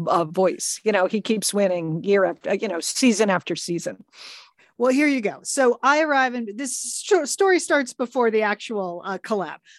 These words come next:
Speaker 2: I arrived in Bend, Oregon. It's an eight hundred mile, twelve hour drive. We get here and, uh, immediately, do you ever go on a trip and you think, "I've packed all the wrong things"? Have you
Speaker 1: Yeah.
Speaker 2: ever had? <laughs>
Speaker 1: Mm-hmm.
Speaker 2: Yes. So
Speaker 1: Sure.
Speaker 2: I got to Oregon and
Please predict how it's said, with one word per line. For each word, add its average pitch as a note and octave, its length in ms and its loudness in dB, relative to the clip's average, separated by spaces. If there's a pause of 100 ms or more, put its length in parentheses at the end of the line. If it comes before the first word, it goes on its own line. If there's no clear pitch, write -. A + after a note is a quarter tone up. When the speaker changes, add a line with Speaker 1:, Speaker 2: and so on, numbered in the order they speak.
(160)
Speaker 2:
I B3+ 140 2
arrived C#4 360 2
in C4+ 100 -6
Bend, A3+ 260 -2
Oregon. F#3+ 540 -4 (160)
It's A#3 200 -2
an B3+ 80 -4
eight B3+ 140 0
hundred A3 260 -2
mile, F3+ 300 -4
twelve F#3 280 -6
hour F3 220 -6
drive. D#3 360 -14
We A#3+ 80 -8
get C#4 240 -4
here F#3+ 360 -6 (440)
and, A3 160 -6 (180)
uh, - 40 -16 (100)
immediately, D4 580 0
do C#4+ 140 -2
you G4 40 4
ever F#4 120 -2
go D#4+ 120 0
on C#4 100 -2
a C4 60 -2
trip A#3+ 300 -8
and A3 80 -10
you G3+ 80 -6
think, A3 240 -8
"I've G#3 140 -6
packed G#3 260 -6
all F#3 140 -4
the F3+ 100 -6
wrong F3 220 -6
things"? F3 420 -14 (160)
Have A#3+ 100 -6
you C4+ 120 2
Speaker 1:
Yeah. D4 80 4
Speaker 2:
ever B3+ 80 2
had? A3+ 200 2
<laughs> A#3+ 200 0
Speaker 1:
Mm-hmm. A#3+ 240 -4
Speaker 2:
Yes. D4+ 440 4
So B3+ 120 4
Speaker 1:
Sure. - 280 2 (540)
Speaker 2:
I B3 140 2
got D4 240 -2
to D#4+ 80 -8
Oregon A#3 340 -6
and G3+ 320 -8